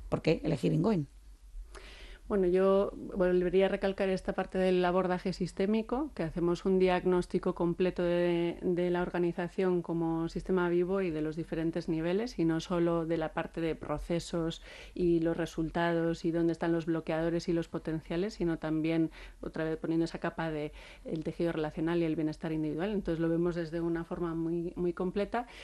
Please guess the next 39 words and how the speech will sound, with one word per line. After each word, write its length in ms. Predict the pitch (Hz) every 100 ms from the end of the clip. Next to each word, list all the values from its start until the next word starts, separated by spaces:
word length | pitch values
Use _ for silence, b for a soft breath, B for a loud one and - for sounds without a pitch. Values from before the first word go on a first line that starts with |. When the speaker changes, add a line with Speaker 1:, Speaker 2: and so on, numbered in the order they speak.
| B B
Speaker 2:
y 140 | -
luego 540 | 190 190 185 196 208 -
hacemos 320 | 190 185 190
mucho 160 | 196 196
hincapié 480 | 196 190 - 233 185
en 160 | 165
esta 260 | 165 - 175
parte 300 | 170 - 190
del, 300 | 170 156 -
de, 400 | 175 160 160 - - - - -
eh, 680 | 175 175 170 170 - - - - - - -
potenciar 500 | 202 196 185 175 202
a 60 | 165
los 160 | 147 151
equipos, 420 | - - - -
¿no? 140 | 208
Entonces, 320 | 196 170 170
hacer 240 | 170 165 180
esos 180 | 180 175
diseños 640 | 185 196 196 208 233 -
y 20 |
acompañamiento 840 | 156 160 165 160 160 185 190 208 220 B B
y 60 | 196
con 160 | 185 180
mirada 320 | 180 190 196
regenerativa, 720 | 165 - 156 147 - - 165
que 100 | -
traemos 560 | 156 156 160 170 175 - B B -
esta, 480 | 170 - 185 175
estos 300 | 180 165 170
principios 520 | - 165 156 196 190 175
del 160 | 175
diseño 380 | 165 - 202 190
inspirado 500 | 180 - 165 170 175
en 140 | 170
los 80 | 165
sistemas 420 | 175 160 160 160
vivos, 280 | 165 190 180
eh, 320 | 175 165 156